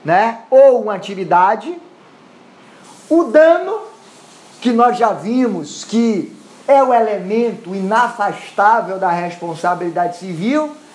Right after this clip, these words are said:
sem dano não existe dever de responsabilidade,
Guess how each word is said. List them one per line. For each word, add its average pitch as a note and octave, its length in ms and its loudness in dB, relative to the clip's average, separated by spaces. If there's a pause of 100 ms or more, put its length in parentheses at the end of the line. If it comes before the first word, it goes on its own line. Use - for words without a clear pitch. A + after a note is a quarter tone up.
(100)
sem A#3+ 400 -2
dano D4+ 680 0
não B3+ 120 -4
existe G#3 560 -6
dever F#3 440 -2
de G3+ 100 -8
responsabilidade, F#3 1200 -6